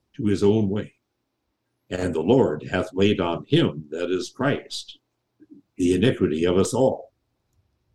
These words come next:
So man is sinful. Now, because man is sinful, God has established human government.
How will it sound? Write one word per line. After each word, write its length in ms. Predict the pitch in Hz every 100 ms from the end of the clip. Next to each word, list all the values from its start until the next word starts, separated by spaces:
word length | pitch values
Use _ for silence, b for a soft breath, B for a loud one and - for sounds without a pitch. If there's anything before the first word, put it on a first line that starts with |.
| _ _ _
So 440 | - 147 127 123 - _ _ _ _ _ -
man 540 | 92 139 180 190 165 -
is 260 | 156 165 -
sinful. 560 | 190 180 - - - - _ _ _ _ _ _ _ _ _ _ _ _ _
Now, 200 | - 110
because 460 | 117 117 202 220 127
man 240 | 123 135
is 140 | 95 -
sinful, 320 | 202 139 _ _ _ _ _ _ _ _ _ _ _ 101
God 420 | 101 180 202 202
has 180 | 110 98
established 840 | 92 - 131 190 202 196 - -
human 340 | 156 180 180 147
government. 380 | 147 101 -